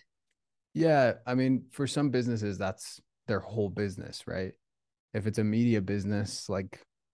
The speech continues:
C N B C or Fox, like, they make money off of how many people are actually seeing them. But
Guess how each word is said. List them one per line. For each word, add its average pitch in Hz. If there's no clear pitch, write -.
C 120
N 107
B 101
C 110
or 90
Fox, 101
like, 101
they 113
make 110
money 107
off 98
of 95
how 104
many 98
people 101
are 92
actually 95
seeing 104
them. 95
But 104